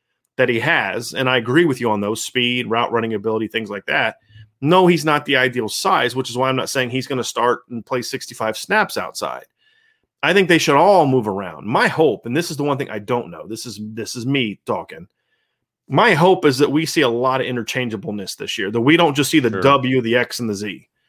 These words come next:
Speaker 1: I hope we don't see that this year. I hope it's like one snap, Kevin Austin's backside and Lawrence Keys is in the slot and Avery Davis is outside. And the next snap, you know, Avery Davis's backside or Lawrence Keys' backside and Kevin Austin's in the slot and,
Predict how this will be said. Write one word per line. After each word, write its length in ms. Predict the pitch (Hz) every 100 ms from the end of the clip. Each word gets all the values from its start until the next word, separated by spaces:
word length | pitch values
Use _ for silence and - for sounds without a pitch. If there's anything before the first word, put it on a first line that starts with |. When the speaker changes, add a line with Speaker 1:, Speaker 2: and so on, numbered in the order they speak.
| _ _ -
Speaker 1:
I 100 | 135
hope 200 | 180 180
we 60 |
don't 160 | 165 147
see 160 | 156
that 180 | 127 107
this 200 | 107 95
year. 100 | 90
I 80 | 117
hope 180 | 156 147
it's 160 | 127
like 240 | 143 123 98
one 280 | 120 147 143
snap, 420 | - 135 131 - _ _ _ _ _ _ _
Kevin 300 | - 151 143
Austin's 380 | 147 160 156 120
backside 720 | 151 143 - 151 139 139 139
and 320 | 120 113 104
Lawrence 340 | 113 139 143 -
Keys 280 | - 147 123
is 120 | 123
in 60 |
the 100 | 139
slot 440 | 113 - 127 139 135
and 80 | 135
Avery 180 | 135 127
Davis 280 | 135 135
is 120 | 117 113
outside. 440 | 117 113 123 131
And 80 | 123
the 40 |
next 220 | 123 127
snap, 340 | - 131 131 127 _ _ _ _ _ _
you 100 | 135
know, 240 | 123 117 -
Avery 240 | 135 135
Davis's 420 | 131 143 135 131
backside 600 | 113 131 - - 135 131 120
or 60 | 120
Lawrence 260 | 135 123
Keys' 320 | - 147 123
backside 460 | 110 120 - - 131
and 100 | 123
Kevin 220 | 139 131
Austin's 320 | 131 131 117
in 80 | 117
the 80 | 120
slot 400 | - 120 127 113
and, 180 | 120